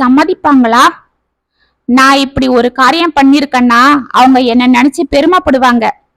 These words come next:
நீங்க கவலைப்படாதீங்க" என்றான். "ஏ, யாருடா நீ? என்னவோ திடீர்னு வந்து தாலி கட்டுறேன்னு சொல்ற?" என்ற தன் சொந்தத்தை பார்த்த லாவண்யாவின் தந்தை, "இவரே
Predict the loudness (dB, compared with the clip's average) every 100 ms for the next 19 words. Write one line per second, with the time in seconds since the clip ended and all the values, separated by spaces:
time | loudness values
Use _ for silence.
0 | _ 0 2 2 2 0 0 -2 0 0
1 | 0 -2 -2 -4 -8 _ -4 -2 0 -4
2 | -6 _ _ _ _ _ _ _ _ _
3 | _ -2 0 -2 -6 _ -8 -2 0 2
4 | 0 0 0 0 0 -2 _ -8 0 2
5 | 2 2 0 0 0 0 0 0 0 0
6 | 0 -2 -2 0 0 0 -4 0 0 0
7 | _ _ _ _ -2 0 2 2 0 2
8 | 2 2 0 -4 -2 -2 -2 0 0 0
9 | -4 -2 0 2 2 2 2 0 0 2
10 | 2 0 -2 -8 _ _ _ _ _ -8
11 | -2 0 0